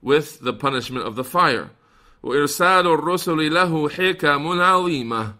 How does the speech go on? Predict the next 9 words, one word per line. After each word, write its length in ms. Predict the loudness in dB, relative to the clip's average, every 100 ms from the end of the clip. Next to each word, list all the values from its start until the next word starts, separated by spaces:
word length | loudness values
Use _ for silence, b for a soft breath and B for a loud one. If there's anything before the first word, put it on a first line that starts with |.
| b b b b -6
and 140 | 0
the 120 | 0
sending 480 | 0 -4 -4 -4 -4
of 160 | -4 -2
the 100 | -2
messengers 640 | -2 -2 -4 -4 -4 -4
has 420 | -2 -2 -2 -6
within 300 | -2 -2 0
it 260 | 0 -2